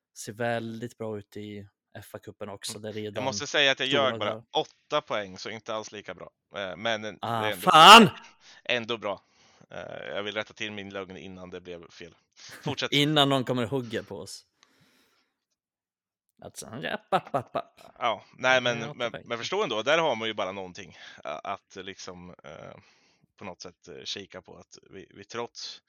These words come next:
Speaker 2: endast tjugonio mål framåt, eh, redan
Speaker 1: Mm.
Speaker 2: nu är fem poäng före med, eh, en match mindre än, än Tottenham då, som är närmast bakom, om man säger så.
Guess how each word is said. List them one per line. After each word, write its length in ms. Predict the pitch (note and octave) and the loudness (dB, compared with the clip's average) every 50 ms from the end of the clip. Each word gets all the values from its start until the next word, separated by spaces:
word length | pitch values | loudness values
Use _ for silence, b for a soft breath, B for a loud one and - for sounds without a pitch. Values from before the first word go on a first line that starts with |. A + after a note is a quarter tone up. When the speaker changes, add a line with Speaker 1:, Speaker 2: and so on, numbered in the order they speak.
| b b b b b b b b b _ | b b b b b b b b b _
Speaker 2:
endast 520 | - A#2+ G#2+ G2 F2+ F#2 G2+ A2+ - - | -2 -2 -2 -2 -6 -6 -6 -6 -6 -4
tjugonio 420 | - - - A2+ A2 G#2+ G2 G2 G2+ | -6 -6 -6 -6 -6 -8 -8 -8 -10
mål 180 | G2 F#2+ F#2 | -10 -10 -10
framåt, 460 | - G2+ F#2+ F#2 F#2+ F#2 - - - B B B B _ - | -10 -12 -14 -14 -16 -16 -16 -18 -20 B B B B _ -14
eh, 380 | G2 F#2+ F#2 F2+ F2 F2+ F#2 - B B B B _ _ b b b b b b b b b b b | -14 -12 -12 -14 -14 -16 -16 -18 B B B B _ _ b b b b b b b b b b b
redan 280 | - A2 G#2+ F#2 F#2+ A#2 | -10 -8 -8 -8 -8 -8
Speaker 1:
Mm. 160 | G#2+ A#2 D#3 D#3 | -4 -4 -2 -2
Speaker 2:
nu 60 | A#2+ | -2
är 60 | G#2+ | -2
fem 260 | - B2 A#2+ G#2+ G#2 | -2 -2 -4 -4 -4
poäng 240 | F#2+ A2 G#2 G2+ G2+ | -6 -6 -6 -6 -6
före 360 | - - G#2+ G2+ F#2 F#2+ F#2+ | -6 -4 -4 -4 -4 -4 -6
med, 280 | G2 G2+ F#2+ F#2+ F#2+ - - | -6 -6 -6 -6 -6 -6 -6
eh, 220 | F#2+ F2 - F#2 | -8 -8 -8 -8
en 100 | G2 F#2+ | -8 -8
match 200 | F#2 F#2+ - - | -10 -12 -12 -12
mindre 340 | G2 F#2 F2+ F#2 G#2 A2 G#2 | -14 -16 -14 -10 -6 -6 -6
än, 120 | G2 - | -6 -8
än 140 | - F#2 G2 | -10 -12 -12
Tottenham 420 | - G#2+ F#2+ _ - F2+ F#2 F#2+ | -12 -16 -18 _ -14 -12 -12 -12
då, 80 | F2+ - | -12 -14
som 200 | - - F#2 F2+ | -14 -14 -14 -16
är 160 | F2+ D#2+ D#2 | -18 -18 -16
närmast 380 | F#2 G2 F#2 E2+ E2 E2 - - | -12 -12 -12 -12 -14 -18 -20 -20
bakom, 300 | F#2 F2+ _ _ G2 _ _ | -20 -20 _ _ -20 _ _
om 140 | - F#2 | -20 -20
man 80 | F#2 F2+ | -20 -20
säger 160 | - - F2+ | -20 -18 -20
så. 100 | - - | -20 -20